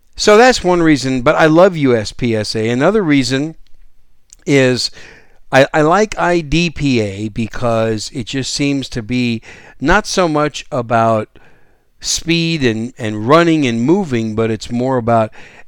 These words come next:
accuracy. Now, don't, make no mistake, I like to run and shoot and move and shoot. I've always been a firm believer. I, that's what I've taught,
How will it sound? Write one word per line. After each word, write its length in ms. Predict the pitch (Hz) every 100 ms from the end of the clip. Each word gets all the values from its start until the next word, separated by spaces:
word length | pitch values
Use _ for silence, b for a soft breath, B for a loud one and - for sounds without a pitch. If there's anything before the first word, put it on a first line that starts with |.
| -
accuracy. 640 | 135 147 123 104 - 107
Now, 160 | 104 120
don't, 320 | 147 175 -
make 460 | 143 120 117 175
no 120 | 180 170
mistake, 440 | 139 - 175 127
I 120 | 127
like 300 | 131 131 165
to 140 | - 131
run 380 | 113 135 143 147
and 240 | 123 107
shoot 340 | - 165 151 -
and 200 | 117 113
move 240 | 151 143
and 100 | 110
shoot. 300 | - 110 - B B B B
I've 160 | 131 143
always 220 | 180 139
been 120 | 151
a 60 | 139
firm 340 | - 175 160
believer. 540 | 135 139 180 123 95
I, 180 | 101 110
that's 320 | 107 131 139
what 160 | 143 131
I've 240 | 123 113
taught, 400 | - 160 160 165